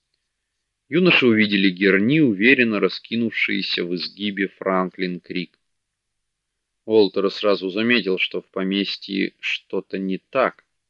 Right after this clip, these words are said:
и начал волноваться. У конюшен он обнаружил стада небольших черных свиней. «А где же лошади?» с тревогой спросил он себя.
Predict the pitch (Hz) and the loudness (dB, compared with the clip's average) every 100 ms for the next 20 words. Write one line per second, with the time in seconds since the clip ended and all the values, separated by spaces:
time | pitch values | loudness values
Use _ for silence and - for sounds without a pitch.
0 | _ _ - 131 113 - 110 101 107 107 | _ _ -10 -4 -2 -2 -4 -2 -2 -2
1 | 104 92 76 - - - _ _ _ _ | -6 -6 -8 -12 -18 -20 _ _ _ _
2 | _ _ _ _ _ _ - 117 151 170 | _ _ _ _ _ _ -10 0 2 4
3 | 185 - 165 - 135 135 113 104 104 113 | 4 2 0 0 0 2 2 2 4 2
4 | - 120 117 - - - - 101 95 101 | 2 2 2 0 -10 -16 -4 -4 0 0
5 | 104 92 92 87 - 95 - - 95 87 | 0 0 -2 0 -4 -4 -8 -4 -4 -4
6 | 90 - - 104 98 80 _ _ _ _ | -10 -10 -8 -6 -6 -10 _ _ _ _
7 | _ _ _ _ _ _ _ _ _ 95 | _ _ _ _ _ _ _ _ _ -6
8 | 92 90 92 90 104 117 131 - 87 78 | -6 -4 -2 0 0 0 0 0 -6 -10
9 | - _ _ _ - - 95 87 87 85 | -20 _ _ _ -14 -2 -2 0 -4 -6
10 | - 92 - 90 87 - 87 92 | -8 -8 -6 -8 -8 -12 -8 -8